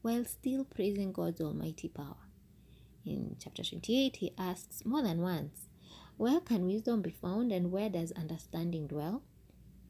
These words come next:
It is expensive, he knows. It cannot be bought even with the finest gold, nor can we weigh its price in silver. No living thing knows, nor does man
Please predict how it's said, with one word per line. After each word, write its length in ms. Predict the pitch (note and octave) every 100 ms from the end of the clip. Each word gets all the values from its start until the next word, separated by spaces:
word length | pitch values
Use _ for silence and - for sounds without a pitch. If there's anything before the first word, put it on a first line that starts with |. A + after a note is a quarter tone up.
| - -
It 140 | F#3
is 100 | F3
expensive, 600 | D#3 - - G3 G#3 D3
he 140 | - C#3+
knows. 440 | D3+ C#3+ C#3 - - - -
It 140 | E3+
cannot 320 | D#3+ D3+ F3
be 80 | E3+
bought 300 | C#3 D#3 F3
even 160 | E3 D#3
with 100 | C#3
the 80 | C#3+ -
finest 360 | D#3+ D3+ -
gold, 380 | F3 F3 E3+ E3
nor 160 | D#3 D#3+
can 220 | D3 D3
we 120 | D#3
weigh 200 | D3 C#3
its 120 | C3+
price 500 | - D#3 C#3+ C#3 - - - - - -
in 140 | C#3
silver. 400 | - D3 C#3+ - - - - - - - -
No 140 | G3+
living 320 | A3 F#3+ F3+
thing 320 | F3+ F#3 F3
knows, 300 | E3 F#3 G3 F#3
nor 320 | D#3+ F3 F3+
does 300 | E3+ C#3+ D3
man 240 | D#3 E3